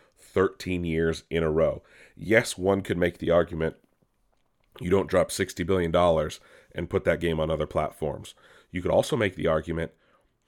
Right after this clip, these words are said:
there's no guarantee that you're gonna get those people to switch over to your, your box. So you're potentially leaving out a massive chunk of revenue by not releasing cod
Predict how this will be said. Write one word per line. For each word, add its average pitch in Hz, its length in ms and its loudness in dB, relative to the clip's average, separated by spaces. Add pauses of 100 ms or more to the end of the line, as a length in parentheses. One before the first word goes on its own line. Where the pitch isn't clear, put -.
(220)
there's 104 200 4
no 98 200 6
guarantee 104 520 2
that 92 100 6
you're 87 160 0
gonna 90 160 4
get 90 180 4
those 90 160 4
people 85 320 0
to 82 80 2
switch - 340 0
over 87 200 4
to 78 80 -2
your, 82 320 0 (120)
your 85 200 2
box. - 720 0 (1000)
So - 140 -8
you're 92 140 -4
potentially - 540 -2
leaving 87 320 2
out 90 160 2
a 76 140 -4
massive 82 580 -2
chunk 90 240 -4
of 71 100 -6
revenue 78 520 0 (520)
by 90 160 2
not 82 320 -2
releasing 78 440 -4
cod 71 420 -4